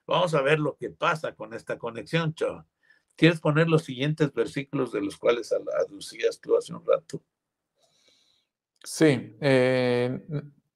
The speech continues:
Speaker 2: el versículo siete.
Speaker 1: Sí.
Speaker 2: Dice lo siguiente, "Y bienaventurados son los misericordiosos, porque ellos alcanzarán misericordia".
Speaker 1: Fíjense bien, al llegar a ese punto del diagrama,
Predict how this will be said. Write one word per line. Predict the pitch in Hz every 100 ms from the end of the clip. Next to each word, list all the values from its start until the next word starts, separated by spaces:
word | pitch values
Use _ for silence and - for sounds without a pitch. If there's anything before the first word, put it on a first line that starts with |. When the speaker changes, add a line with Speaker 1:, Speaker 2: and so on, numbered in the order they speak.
| _ _ _
Speaker 2:
el | 143
versículo | 131 131 160 156 175
siete. | 151 - 170 202 262 - - _ _ _ - _ _ _
Speaker 1:
Sí. | - 165 165 - _ _ _ _ _ - - -
Speaker 2:
Dice | 156 147 151
lo | 135 135
siguiente, | 131 147 147 143 -
"Y | 143
bienaventurados | 139 135 131 127 131 139 156
son | 180
los | 180
misericordiosos, | 175 151 - 131 117 113 117 160 190 151 135 - - - - _ - -
porque | 131 127 127 139
ellos | 170 180 -
alcanzarán | 147 135 127 117 120 123 131
misericordia". | 127 123 120 175 180 117 - _ _ -
Speaker 1:
Fíjense | 151 170 160 156
bien, | 151 165 156 - _ -
al | 127
llegar | 131 139 175 254
a |
ese | 262 254 220
punto | 160 208 208 165 170
del | 135 123
diagrama, | 135 160 156 131 117 117 147